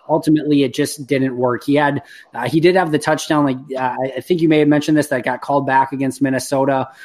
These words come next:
uh, where it was the, the kind of phantom hold on Lane Taylor. Um, so, you know, he maybe could add a couple more here or there. Um, he had a couple, uh, you know, plays bounce off his hands that led to Aaron Rodgers only two interceptions on the season.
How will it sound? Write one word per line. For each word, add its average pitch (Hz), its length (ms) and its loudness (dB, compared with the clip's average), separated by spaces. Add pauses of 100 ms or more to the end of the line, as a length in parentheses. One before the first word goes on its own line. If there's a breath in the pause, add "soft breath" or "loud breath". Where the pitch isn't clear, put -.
(180 loud breath)
uh, 120 440 -2 (100)
where 131 260 0
it 131 60 2
was 131 160 -2
the, 127 360 -4
the 131 140 -4
kind 135 220 -2
of 127 80 -6
phantom 139 380 -2
hold 135 260 2
on 123 160 0
Lane 127 220 2
Taylor. 131 520 -2 (320 soft breath)
Um, 127 240 -6
so, 160 160 -2
you 147 240 0
know, 139 140 0
he 151 160 -2
maybe 151 260 2
could 156 160 -2
add 143 140 0
a 131 60 -4
couple 139 240 -6
more 135 180 0
here 139 240 -4
or 123 40 -2
there. 135 440 -2 (300 soft breath)
Um, 120 120 -8
he 131 80 0
had 135 100 -2
a 127 60 -4
couple, 143 520 2
uh, 127 300 0 (180)
you 156 100 -2
know, 123 100 -2
plays 143 300 2
bounce 135 300 -2
off 135 160 0
his 127 140 -6
hands 139 380 0
that 127 220 -4
led 135 180 0
to 131 120 -4
Aaron 135 260 -2
Rodgers 127 400 0
only 135 200 0
two 139 160 -4
interceptions 135 680 -2
on 131 80 -2
the 135 60 -2
season. 139 520 -2